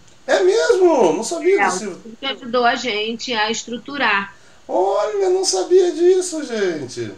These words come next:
Speaker 2: Exatamente, esse programa. E aí nós ficamos três anos e meio. E nesse meio tempo, antes disso, eu tive o Papo Irado, que era um quadro no Fantástico.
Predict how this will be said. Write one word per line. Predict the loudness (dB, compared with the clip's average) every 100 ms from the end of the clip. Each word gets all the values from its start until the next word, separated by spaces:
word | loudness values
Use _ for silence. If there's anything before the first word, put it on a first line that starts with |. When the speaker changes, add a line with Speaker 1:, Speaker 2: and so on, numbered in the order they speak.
| -20 -18 -18 -18 -14
Speaker 2:
Exatamente, | -10 -8 -8 -8 -8 -8 -8
esse | -8 -8
programa. | -6 -2 0 0 0 -2 -4 -8 -16 -20 -4
E | 0
aí | 2 2 0
nós | -2 -2 -4
ficamos | -8 -12 -6 -6 -6 -10 -12
três | -6 -2 0 0 -2 -4
anos | -2 -2 -4 -6
e | -6
meio. | -4 -4 -4 -6 -12 -16 -6
E | -6
nesse | -6 -10 -12
meio | -2 -2 0
tempo, | 0 0 -2
antes | -4 -4 -8
disso, | -6 -4 0 -2
eu | -2
tive | -2 -2 -2 -4
o | -2
Papo | 0 0 -2
Irado, | -2 0 0 0 -4 -8
que | -6 -6
era | -4 -4 -6 -8
um | -8 -8 -6 -8 -10 -20 -20 -10
quadro | 0 2 2 0 -2 -2
no | -4 -6 -6 -6 -6 -6
Fantástico. | -6 -4 -4 -4 -8 -16 -18 -20